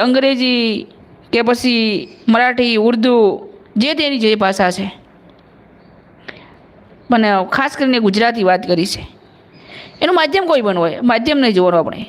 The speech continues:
પછી એની અંદર ખાસ અનામત, તો એમનું મેરિટ કેટલું રહેશે, તો અહીંયા તમે નિહાળી શકો છો. અલગ અલગ કેટેગરી પ્રમાણેનું જે મેરિટ છેલ્લું આટલા સુધી કન્વર્ટ કરેલું છે, ત્યાં સુધી આવી શકે છે મેરિટ.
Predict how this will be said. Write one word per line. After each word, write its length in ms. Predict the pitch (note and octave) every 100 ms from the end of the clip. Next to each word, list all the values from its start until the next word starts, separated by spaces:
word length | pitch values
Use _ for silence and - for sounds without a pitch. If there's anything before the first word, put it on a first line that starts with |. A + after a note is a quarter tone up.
| - - - _ _ - - - - - - -
પછી 180 | D#4 C#4+
એની 160 | E4+ F4+
અંદર 140 | F4 D#4+
ખાસ 280 | D4 D4+ E4 -
અનામત, 400 | C#4 D4+ C4+ F#3 - - - - - - - - -
તો 80 | -
એમનું 240 | C#4+ E4 F4
મેરિટ 200 | D4+ D4
કેટલું 240 | C4 B3 G3+
રહેશે, 220 | G3 G3+ - - - - - -
તો 80 |
અહીંયા 220 | B3+ C4+ C4
તમે 160 | C4 B3 - -
નિહાળી 420 | B3 C4+ C4+ G#3 G3+
શકો 240 | A#3 G#3
છો. 140 | - - - - - - - - - - - - -
અલગ 260 | A#3+ B3 A#3+
અલગ 160 | B3 B3
કેટેગરી 440 | A#3 A#3+ A#3+ B3 A#3
પ્રમાણેનું 480 | A3+ A#3+ C4 A#3 - - A#3
જે 100 | A3+
મેરિટ 480 | A3+ A3 B3 G#3 -
છેલ્લું 320 | - A3+ A#3+ A3+
આટલા 240 | A3+ B3+ F3
સુધી 240 | G#3 G#3
કન્વર્ટ 400 | G#3+ G3+ A3+ G3+
કરેલું 320 | F3 G3+ C4+ - - -
છે, 120 | - G#3 - - - - -
ત્યાં 220 | - A3+ F3+
સુધી 220 | G3+ D4+ - - -
આવી 160 | A3 A3
શકે 200 | G#3 G3+
છે 200 | F#3 F3
મેરિટ. 240 | E3+ E3+